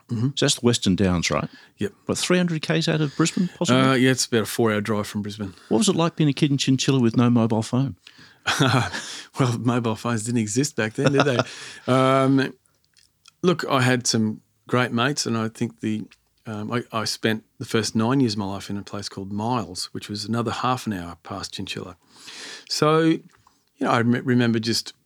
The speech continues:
Speaker 1: <clears throat> didn't know anything different or anything
Speaker 2: Mm.
Speaker 1: better than, you know, it was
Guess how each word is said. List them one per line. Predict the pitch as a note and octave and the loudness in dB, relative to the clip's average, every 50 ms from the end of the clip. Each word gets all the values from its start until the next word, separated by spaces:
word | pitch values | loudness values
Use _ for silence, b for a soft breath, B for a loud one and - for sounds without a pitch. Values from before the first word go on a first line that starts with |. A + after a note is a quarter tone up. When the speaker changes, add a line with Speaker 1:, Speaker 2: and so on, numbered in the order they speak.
| _ | _
Speaker 1:
<clears throat> | - - G#2+ A2 B2 A#2+ B2+ A#2+ | -10 -8 -6 -4 -4 -6 -4 -2
didn't | C3+ D#3+ B2 B2+ | 0 2 2 4
know | C3 B2+ C3 C3+ | 4 4 4 4
anything | C3 B2 A2+ - A#2+ A#2 A#2 A#2 A#2 - _ _ _ _ _ _ _ _ _ _ _ _ | 2 2 0 0 0 0 0 -2 -4 -10 _ _ _ _ _ _ _ _ _ _ _ _
different | - C3 C3 - - D3+ - - - | -2 -2 0 0 -2 -2 -2 -4 -2
or | A2+ A#2 A#2+ | 0 2 4
anything | A#2+ B2 A#2+ A2 B2 A2 | 4 4 4 4 4 4
Speaker 2:
Mm. | G#2+ | 4
Speaker 1:
better | A#2+ D#3+ A3 E3+ | 2 2 0 -2
than, | A2+ G2+ G#2 A2+ A#2 | -2 -4 -4 -4 -4
you | A#2+ A2+ A2+ | -2 -2 -2
know, | A#2 | -4
it | B2+ A#2+ B2+ | -6 -6 -6
was | B2+ B2 A2+ - - | -6 -6 -6 -8 -10